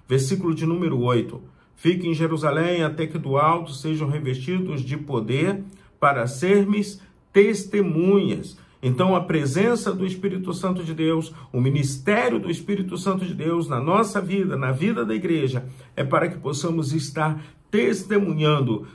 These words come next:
da obra do Senhor, testemunhando do Evangelho de Cristo, testemunhando do poder de Deus na nossa própria vida. A segunda coisa que eu chamo a atenção quando eu penso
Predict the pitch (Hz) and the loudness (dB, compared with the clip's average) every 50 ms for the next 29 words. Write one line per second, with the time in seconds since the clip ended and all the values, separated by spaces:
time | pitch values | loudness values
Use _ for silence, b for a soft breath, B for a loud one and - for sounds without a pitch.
0 | B B - 123 131 127 120 120 127 123 117 117 113 113 113 - - 123 113 110 | B B 0 2 4 4 4 4 2 0 0 -2 -2 -4 -4 -4 -2 -2 -2 0
1 | 110 110 113 B B B B B - 214 226 208 185 - 226 214 208 208 202 190 | 0 -2 -2 B B B B B 0 2 2 2 2 2 0 2 2 2 4 6
2 | 202 233 247 247 240 214 196 156 180 180 160 170 165 156 175 165 160 151 139 151 | 6 6 6 4 2 0 -2 -2 -2 -2 0 -2 -2 -2 0 -2 -2 -2 -6 -8
3 | - - 147 139 131 123 - - - 127 123 - 196 202 196 - - - - 208 | -8 -6 -4 -2 -2 -4 -4 -6 -10 -4 2 4 6 6 4 2 -6 -4 2 2
4 | 208 202 196 180 185 196 226 240 220 220 185 185 180 180 - 165 180 180 180 180 | 4 4 4 2 2 2 2 2 2 0 -2 -4 -4 -4 -4 -2 -2 -2 -2 -2
5 | 180 156 139 156 156 151 131 131 135 - B B B B B 147 156 165 170 160 | -2 -4 -2 -2 0 0 0 -2 -4 -4 B B B B B 0 0 2 2 2
6 | 151 151 151 151 156 151 - 147 131 131 - - 143 143 135 135 135 131 131 - | 2 2 2 2 0 0 -2 -2 -4 -4 -6 -8 -2 2 4 6 6 4 2 -2
7 | 113 107 101 95 104 104 95 90 - 85 71 65 - - - _ _ _ _ B | -4 -4 -4 -4 -4 -4 -4 -4 -6 -8 -10 -12 -12 -18 -20 _ _ _ _ B
8 | B B B B B B B - 131 - 170 196 214 208 202 202 202 202 196 196 | B B B B B B B -4 -2 -2 0 0 2 2 2 4 4 4 4 2
9 | 185 196 180 175 185 - - 202 202 202 190 190 190 190 165 160 156 - - 196 | 0 -2 -2 -4 -2 -2 0 0 2 2 0 0 0 -2 -2 -2 -2 0 0 0
10 | 190 190 175 160 160 151 147 135 131 185 185 190 196 190 185 - - 139 127 | 0 0 -2 -2 -2 -2 -2 -4 -2 0 0 2 2 2 0 -2 -4 -4 -6